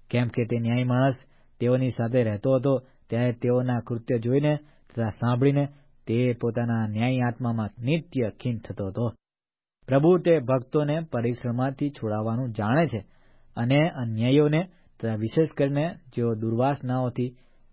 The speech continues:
દૈહિક વિકારો પ્રમાણે ચાલે છે ને પ્રભુના અધિકારને તુચ્છ ગણે છે, તેઓને ન્યાયકાળ સુધી શિક્ષાને માટે રાખી મૂકવાનું તે જાણે છે. તેઓ ઉદ્ધત તથા સ્વચંદી થઈને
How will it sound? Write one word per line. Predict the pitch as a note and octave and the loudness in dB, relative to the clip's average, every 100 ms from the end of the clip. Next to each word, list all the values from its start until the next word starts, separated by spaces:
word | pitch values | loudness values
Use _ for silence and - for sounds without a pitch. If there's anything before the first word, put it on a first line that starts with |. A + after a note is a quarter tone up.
| - C3+ | -18 -4
દૈહિક | A#2 C3 D3+ C3+ | 2 4 4 2
વિકારો | A#2+ C3 C3+ | 0 2 2
પ્રમાણે | B2 A2 G#2 | 2 -2 -4
ચાલે | G2 A2 C#3 D#3+ | -2 0 0 2
છે | D#3 E3+ - _ _ _ A2 | 2 0 -6 _ _ _ -2
ને | B2 | 0
પ્રભુના | D3 C#3 C3+ C#3 C3 | 2 2 2 2 0
અધિકારને | B2 A2+ A2+ A2 G#2+ G#2 - | -2 -4 -4 -2 -4 -4 -2
તુચ્છ | F#3 - D3 | -2 0 -2
ગણે | B2+ A#2+ G#2 | 0 0 -2
છે, | G#2 - - - - | -6 -12 -20 -14 -2
તેઓને | B2+ C3+ C3+ A2+ | 2 2 2 -2
ન્યાયકાળ | G#2 A2+ D#3+ E3+ C#3 C#3+ | -2 0 0 0 2 2
સુધી | D3+ C3 A#2 G2+ - _ _ - - | 2 -2 -4 -6 -10 _ _ -10 0
શિક્ષાને | D3 - F3 F#3+ | 0 2 0 2
માટે | E3+ B2+ G#2 | 2 2 0
રાખી | G2+ G2 A2+ | -4 -6 -6
મૂકવાનું | G2+ - G#2 G2 - - - | -8 -6 -8 -8 -12 -20 -10
તે | G#2+ | -8
જાણે | G2 F#2+ G2+ | -6 -4 -4
છે. | G2 - _ - - - | -6 -12 _ -20 -20 -8
તેઓ | A2 A2 | -4 -2
ઉદ્ધત | A2 G#2 C#3+ C3+ C3+ | -4 0 2 2 2
તથા | C3+ | 0
સ્વચંદી | B2+ - A#2 C#3+ C#3+ | 0 -4 -4 -2 0
થઈને | B2+ B2+ D3+ | 0 0 0